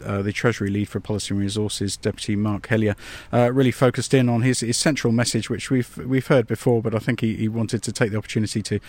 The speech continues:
make it again, that, um, just because we had such a great year financially in twenty twenty-one doesn't mean we're out of the woods.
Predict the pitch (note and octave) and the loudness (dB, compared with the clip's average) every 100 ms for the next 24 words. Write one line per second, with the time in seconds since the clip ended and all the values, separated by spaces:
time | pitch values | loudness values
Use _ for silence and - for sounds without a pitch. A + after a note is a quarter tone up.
0 | - - A2 A2 G#2 G#2+ A2+ G#2+ A2+ - | -14 -4 0 2 2 2 2 2 0 0
1 | A#2+ A2 - - - D3 - B2+ C3+ C3 | 0 0 -2 -6 -2 2 2 2 4 2
2 | B2+ B2 B2 - A#2+ B2+ G#2+ A#2+ G#2+ A#2+ | 2 0 -2 -2 2 4 4 2 2 2
3 | A2+ A2 A2 G#2+ - A2+ A2 - G#2+ - | 0 0 0 0 0 -2 -2 -2 -2 0
4 | A2 A2 G2+ B2 G#2+ G#2+ G#2+ G#2 G#2 G#2+ | 0 0 0 0 0 0 0 0 0 -2
5 | - G#2 C3+ C3+ | -4 0 2 2